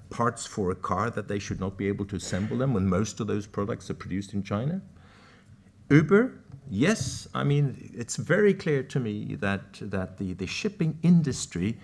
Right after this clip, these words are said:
we are pretty old-fashioned, <laughs> right? I say again, with no disrespect to all the, the, you know,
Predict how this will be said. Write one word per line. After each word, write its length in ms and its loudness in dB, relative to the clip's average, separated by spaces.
we 280 0
are 260 2
pretty 500 -2
old-fashioned, 880 -2
<laughs> 400 -12
right? 200 0
I 80 0
say 300 2
again, 420 2
with 140 -2
no 280 2
disrespect 840 -4
to 160 -6
all 260 4
the, 160 -2
the, 80 -6
you 180 -4
know, 160 0